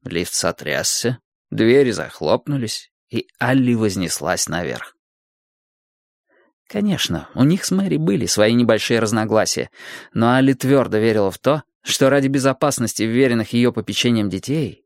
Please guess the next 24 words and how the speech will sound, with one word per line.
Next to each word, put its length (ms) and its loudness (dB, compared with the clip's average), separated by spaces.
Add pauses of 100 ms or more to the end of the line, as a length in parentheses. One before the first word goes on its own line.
(100)
Мэри 380 4
готова 460 2
на 180 4
любое 500 2
самопожертвование. 1040 -4 (600)
Вместе 500 2
они 140 2
смогут 440 0
совладать 440 2
с 40 -10
Пронырой. 500 -2 (580)
И 80 -10
кто 200 0
знает, 560 -2 (100)
а 160 0
вдруг 380 0
это 140 0
поможет 460 2
завязать 360 0
какие-никакие 680 0
отношения 640 0
между 280 -4
ней, 280 0
Алли, 440 -4